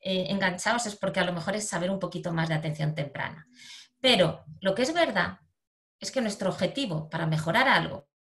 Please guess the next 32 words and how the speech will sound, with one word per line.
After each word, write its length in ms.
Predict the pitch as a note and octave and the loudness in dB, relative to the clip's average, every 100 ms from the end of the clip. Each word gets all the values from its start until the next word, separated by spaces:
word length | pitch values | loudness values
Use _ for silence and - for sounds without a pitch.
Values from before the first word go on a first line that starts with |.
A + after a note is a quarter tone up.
| - | -18
y 80 | D#3+ | -10
para 220 | D#3 C#3 | -6 -4
poder 220 | D3+ F3+ A#3+ | 0 0 0
pasar 280 | B3 A3+ | -4 -2
a 60 | E3 | -2
la 80 | G#3+ | -4
oce-, 260 | - A#3 - | -6 -8 -4
a 60 | |
la 80 | A#3+ | -2
acción 360 | - - E3+ D#3+ - - | -2 -4 -6 -6 -10 -14
no 100 | A3 A#3+ | -6 -2
solamente 440 | D4 A#3+ F#3 D#3+ | 0 0 0 0
es 80 | D#3 | 0
desearlo, 580 | D3 - C#3 - - _ _ _ - | -2 -6 -10 -12 -18 _ _ _ -8
¿eh? 280 | F#3+ C4 - - | -8 -8 -12 -6
No 140 | G3+ | -2
va 100 | G#3+ | -2
a 40 | |
bastar 300 | A#3 - G3 | -2 -4 -6
solamente 440 | - E3+ E3 D#3+ D#3 | -6 -2 -2 -2 -2
con 160 | D3+ | -4
eso, 240 | C#3 C#3 D3+ | -6 -6 -4
tenemos 280 | E3 A#3 A#3+ | -2 -2 -2
que 120 | F3+ | -4
ponernos 640 | D#3+ E3+ F3+ D3+ - - - - _ | 0 2 2 0 -8 -14 -20 -20 _
a 140 | D3+ B2+ | -6 -6
hacerlo. 440 | - C3 B2 - _ _ _ - - - - - - - - _ _ _ _ _ | -8 -12 -12 -16 _ _ _ -20 -20 -20 -20 -20 -20 -20 -20 _ _ _ _ _
Yo 520 | G#3 C4 C#4+ - - _ _ _ _ _ - | 4 8 8 6 -2 _ _ _ _ _ 0
voy 140 | A3+ | 4
a 60 | A#3 | 6
acabar 340 | A3+ G#3 G3 | 6 6 4
diciéndonos 840 | F#3 F#3 C#4+ C4 F3+ E3+ G3 - | 2 6 6 8 4 2 -4 -12